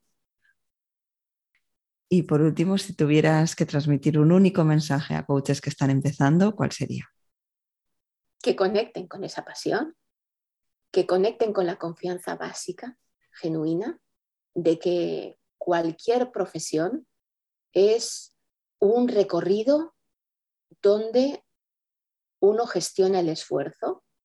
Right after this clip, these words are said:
Speaker 2: no es un camino, diríamos, sencillo o fácil, como ninguno, que si se vive desde el, la conexión con lo que realmente uno,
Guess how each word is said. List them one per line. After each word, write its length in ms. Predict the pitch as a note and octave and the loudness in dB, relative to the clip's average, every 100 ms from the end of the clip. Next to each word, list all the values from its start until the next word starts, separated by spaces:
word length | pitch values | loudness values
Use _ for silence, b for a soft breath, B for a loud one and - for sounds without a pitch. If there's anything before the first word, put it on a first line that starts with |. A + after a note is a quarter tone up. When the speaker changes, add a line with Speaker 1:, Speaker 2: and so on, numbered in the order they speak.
| _ _ | _ _
Speaker 2:
no 160 | E3+ E3 | -4 -2
es 460 | D#3+ E3 - - _ _ _ _ _ _ _ _ _ _ - | 0 -2 -8 -14 _ _ _ _ _ _ _ _ _ _ 0
un 200 | F3+ F3 | 0 2
camino, 800 | E3 E3+ E3+ E3 D3+ C3 - _ _ - | -2 -2 0 -2 -4 -6 -10 _ _ -10
diríamos, 800 | D#3 D#3 D#3+ D#3 D3+ D3 - - | -6 -4 -4 -6 -8 -12 -16 -14
sencillo 720 | - D3 D#3 - G3 F3+ D#3 | -4 -4 -2 0 0 2 0
o 60 | D3+ | -4
fácil, 580 | - C#3 - - C#4+ _ _ _ _ _ _ _ _ _ _ _ | -6 -8 -8 -10 -10 _ _ _ _ _ _ _ _ _ _ _
como 220 | - D#3 | -4 -2
ninguno, 580 | D#3 D3 C#3 C#3+ A#3+ F#4+ _ _ _ _ _ _ _ _ _ - | -2 -2 -2 -2 -4 -8 _ _ _ _ _ _ _ _ _ 0
que 140 | G#3 | 0
si 160 | - F#3 | 0 -6
se 200 | - E3 | 0 0
vive 340 | G3+ D4 A#3 | 2 2 2
desde 680 | E3+ E3+ D#3+ - D#3+ D3+ - - | 2 -2 -6 -4 -2 -2 -6 -10
el, 480 | E3 D#3+ D#3 D3+ C#3+ | -8 -4 -4 -4 -6
la 140 | D#3 | -8
conexión 720 | D#3+ D3+ C3 - - A3 A#3+ | -8 -10 -8 -6 0 0 0
con 160 | G#3+ D#3 | -6 -8
lo 100 | A#2 | -10
que 120 | E3 | -14
realmente 600 | F3 F#3 G#3 A3 G#3 F3 | -12 -10 -8 -8 -8 -6
uno, 440 | D#3+ E3+ D#3+ - | -6 -6 -10 -12